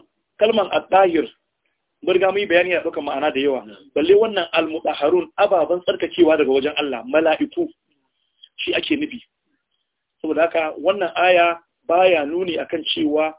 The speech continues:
Speaker 1: wanda bai da alwala kada ya taba Qur'ani, ko kuma mai janaba kada ya taba Qur'ani. Ana buƙatar wani nassi. In kana son ƙarin bayani, malaman tafsiri sun yi bayani fi ma-, fi mahalli, je ka duba.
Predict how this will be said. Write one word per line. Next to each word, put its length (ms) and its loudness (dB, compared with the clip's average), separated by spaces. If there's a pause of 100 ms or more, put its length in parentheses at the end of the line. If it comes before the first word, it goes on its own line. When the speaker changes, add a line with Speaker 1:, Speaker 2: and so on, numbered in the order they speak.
(520)
Speaker 1:
wanda 320 -4
bai 160 4
da 120 0
alwala 340 -4
kada 160 -4
ya 80 -6
taba 160 -4
Qur'ani, 460 -6 (340)
ko 120 -6
kuma 160 0
mai 120 -2
janaba 300 2
kada 160 0
ya 80 -2
taba 140 -2
Qur'ani. 400 -8 (120)
Ana 200 0
buƙatar 380 -2
wani 160 -4
nassi. 380 -8 (400)
In 80 -4
kana 180 2
son 120 -8
ƙarin 240 2
bayani, 220 -2
malaman 360 -4
tafsiri 400 -4
sun 100 -10
yi 60 -4
bayani 340 -2
fi 100 -6
ma-, 240 -6
fi 80 -2
mahalli, 400 -4
je 80 -2
ka 80 -4
duba. 260 -6